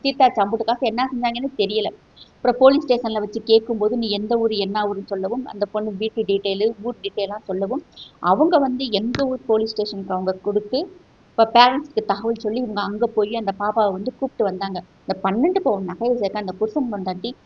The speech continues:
கிட்டத்தட்ட ஒரு பத்து, பன்னெண்டு வருஷம் ராத்திரி பகலா கஷ்டப்பட்டு சேர்த்தாங்க. சாதாரண கூலி வேலைக்கு போறவங்க தான். இப்ப அவங்க என்ன செய்வாங்க? "சரி, பிள்ளையாவது நமக்கு பத்திரமா வந்துருச்சு" அப்படின்னு சொல்லி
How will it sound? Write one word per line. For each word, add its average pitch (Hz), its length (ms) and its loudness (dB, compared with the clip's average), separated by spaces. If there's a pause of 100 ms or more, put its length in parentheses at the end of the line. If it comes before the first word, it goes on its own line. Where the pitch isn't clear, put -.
(160)
கிட்டத்தட்ட 208 300 -2
ஒரு 247 100 2
பத்து, 175 420 -4
பன்னெண்டு 220 320 2
வருஷம் 247 440 0
ராத்திரி 339 480 0
பகலா 226 300 0
கஷ்டப்பட்டு 233 580 -6
சேர்த்தாங்க. 196 380 -6 (120)
சாதாரண 226 580 0
கூலி 247 180 0
வேலைக்கு 202 380 -2
போறவங்க 190 300 -4
தான். 190 180 -6 (300)
இப்ப 240 200 2
அவங்க 220 200 2
என்ன 226 180 0
செய்வாங்க? 208 420 -2 (200)
"சரி, 247 160 0
பிள்ளையாவது 285 540 4
நமக்கு 226 220 -4
பத்திரமா 226 500 0
வந்துருச்சு" 208 520 -2
அப்படின்னு 196 220 -4
சொல்லி 196 200 -4